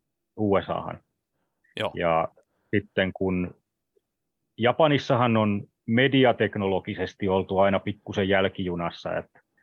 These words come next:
Speaker 1: ne uskoi D V D-julkaisuihin vielä niin kuin vuosikaudet sen jälkeen, kun länsimaissa on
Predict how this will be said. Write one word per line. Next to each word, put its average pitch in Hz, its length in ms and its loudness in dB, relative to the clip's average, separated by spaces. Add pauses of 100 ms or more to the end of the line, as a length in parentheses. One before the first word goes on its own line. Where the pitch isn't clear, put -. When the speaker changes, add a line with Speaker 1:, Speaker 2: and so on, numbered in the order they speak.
(360)
Speaker 1:
ne 101 140 4
uskoi 98 480 0
D 104 260 4
V 95 200 2
D-julkaisuihin 92 1300 -2
vielä 95 340 2
niin 90 120 -6
kuin 90 100 -12
vuosikaudet 90 640 -2
sen 92 220 -2
jälkeen, 87 380 -2
kun 90 340 -8
länsimaissa 92 640 -2
on 87 120 -10